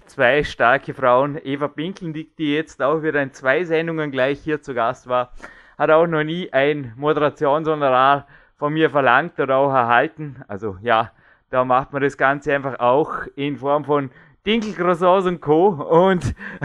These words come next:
<laughs> es ist unglaublich, wie auch hier Leute, genauso wie die Rose Winde, ein herzliches Dankeschön, alles geben, damit auch hier die kleine, aber feine PowerQuest C C Enterprises, können wir uns vielleicht auch irgendwann einmal nennen, weiterläuft.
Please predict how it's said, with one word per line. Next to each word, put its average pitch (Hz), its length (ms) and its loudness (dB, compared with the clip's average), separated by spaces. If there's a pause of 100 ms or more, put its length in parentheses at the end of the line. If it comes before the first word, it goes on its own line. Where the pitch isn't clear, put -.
<laughs> - 400 -18
es 160 220 2
ist 196 260 -2
unglaublich, 160 600 2
wie 165 160 2
auch 147 140 0
hier 156 240 0
Leute, 143 640 2
genauso 147 380 4
wie 143 80 0
die 143 100 0
Rose 139 320 -4
Winde, 143 300 -4
ein 123 100 -4
herzliches 131 460 -4
Dankeschön, 123 580 -4 (300)
alles 139 400 0
geben, 131 320 -4
damit 135 360 -4
auch 120 340 0 (140)
hier 139 300 0 (420)
die 131 380 -4 (500)
kleine, 151 380 4
aber 143 160 2
feine 151 320 0
PowerQuest 147 640 0
C 147 120 -12
C 151 220 -6
Enterprises, 139 800 -2
können 135 240 -4
wir 135 220 -2
uns 143 260 -6
vielleicht 127 360 -2
auch 127 120 2
irgendwann 131 420 0
einmal 123 200 0
nennen, 127 320 -4
weiterläuft. 107 640 0